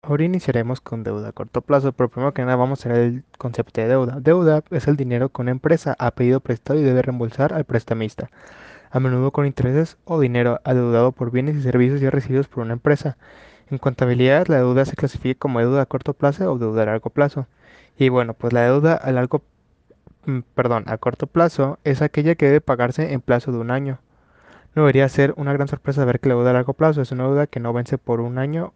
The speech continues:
o, o más. Ambos tipos de deuda se registran como pasivos en un balance de una empresa. Y pues quería comentarles, este, dos, dos formas comunes de una deuda a corto plazo. Primero que nada, las cuentas por pagar son el dinero que una empresa debe por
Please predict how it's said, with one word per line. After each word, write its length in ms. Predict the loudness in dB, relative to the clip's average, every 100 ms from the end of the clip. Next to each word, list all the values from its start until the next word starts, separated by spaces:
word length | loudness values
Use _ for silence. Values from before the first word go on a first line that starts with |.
| -12
o, 320 | -6 -6 -6 -10
o 100 | -10
más. 320 | -10 -10 _ _ -20 -20 -12
Ambos 260 | -4 -2 -4
tipos 300 | -8 -2 2
de 60 | 4
deuda 280 | 4 2
se 120 | 0 -2
registran 340 | -4 -4 -4
como 220 | -4 -8
pasivos 400 | -4 -4 -2 -2
en 80 | -2
un 100 | -2
balance 320 | 0 0 0
de 80 | -4
una 120 | -4
empresa. 440 | -2 2 2 2 -4 _ _ _ _ _ _ _ _ _ _ _ _ _ _ -8
Y 100 | -6
pues 340 | 0 -2 -2
quería 460 | -2 2 4 4 2
comentarles, 800 | 0 -4 -2 0 0 2 0 2
este, 380 | 0 0 -6 -6
dos, 260 | -2 -4 -6 _ _ _ _ -6
dos 180 | -4 -2
formas 280 | -2 -2
comunes 380 | -4 -6 -4 -2
de 40 | -2
una 160 | -2
deuda 220 | 0 0
a 40 | -2
corto 260 | -4 -8 -2
plazo. 300 | -2 -2 -2
Primero 320 | -2 -2 -4
que 80 | -4
nada, 260 | -2 -4 -6 -20 -20 -4
las 160 | -2 0
cuentas 320 | -2 0 -2
por 140 | -2
pagar 320 | -2 0 0
son 180 | -2 -2
el 80 | -2
dinero 320 | 0 0 -2
que 100 | -2
una 80 | -4
empresa 400 | -2 0 0 2
debe 220 | 2 0
por 180 | 0 -6